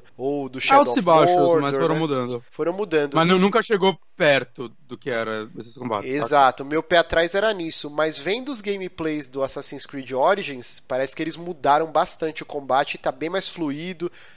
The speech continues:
Speaker 1: Tá bem na vibe do Shadow of Mordor, que é um combate super legal. E, cara, eu, eu curti, curti muito do que eu vi, vou,
Speaker 2: Ah.
Speaker 1: vou voltar para a franquia, espero não, não me estrepar.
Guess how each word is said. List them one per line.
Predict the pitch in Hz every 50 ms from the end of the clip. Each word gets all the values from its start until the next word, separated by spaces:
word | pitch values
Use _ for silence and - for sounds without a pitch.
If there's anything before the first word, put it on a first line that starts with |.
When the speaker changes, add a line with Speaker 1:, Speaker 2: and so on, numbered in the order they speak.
| - -
Speaker 1:
Tá | 147 143
bem | 139 160 165 190
na | 214 220 190
vibe | 156 170 170 170 160 165
do | 156 156 147
Shadow | - - 160 147 135 143 139
of | 135 - -
Mordor, | 143 135 135 139 151 156 151 151 143 139
que | - 139
é | 127
um | 127
combate | - - 127 127 127 127 - -
super | - - - 139
legal. | 135 139 135 - 123 123 131 139 156 165 - - -
E, | - 151 165 180 190 190
cara, | 196 - 220 220 214 202 160 143 131 - - - - - - - -
eu, | - 156 156 160 170 180 180 185 196 196 190 185
eu | - 180
curti, | 175 - 202 190 - - - 123 117 113 -
curti | - 143 139 - - 175
muito | 165 156 160 160 - 165
do | 156 156
que | - -
eu | 147 135
vi, | 120 117 127 139 156 165 175
vou, | 160 131 131 135 147 151 160 165 165 160 165 -
Speaker 2:
Ah. | - 143 -
Speaker 1:
vou | - 151 156
voltar | 147 147 151 143 135 - 151 147 143
para | - 147 143
a | 139
franquia, | - - 143 139 135 - - 139 143 156
espero | 160 - - - 156 147 147
não, | 151 156 160 165 165 156 156 156 160 -
não | 143 139 143
me | 147
estrepar. | 151 - - - 156 160 - - - 117 104 110